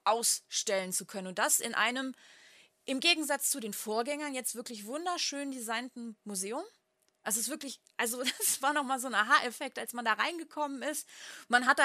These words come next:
eigentlich gar nicht so viel erwartet. Man kannte das, man wusste ja, dass es ein Museum gibt. Das gab es schon immer.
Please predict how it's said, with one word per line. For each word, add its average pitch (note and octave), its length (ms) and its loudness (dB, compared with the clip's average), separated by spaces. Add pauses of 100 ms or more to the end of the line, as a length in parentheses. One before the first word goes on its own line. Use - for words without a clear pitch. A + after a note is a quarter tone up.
eigentlich C#4+ 220 0
gar B3+ 140 2
nicht C#4+ 140 -2
so C4 60 -6
viel C#4 180 -2
erwartet. B3 420 2
Man F#3+ 100 -4
kannte C#4 300 2
das, C4+ 180 0
man G#3+ 160 -2
wusste E4+ 240 0
ja, A3+ 160 4
dass G#3 160 -2
es G#3+ 120 -6
ein G3+ 100 -6
Museum F#3 380 -4
gibt. G4 180 -2 (180)
Das - 300 -6
gab G#3 180 4
es G3+ 80 0
schon F#3+ 160 -2
immer. F4+ 320 0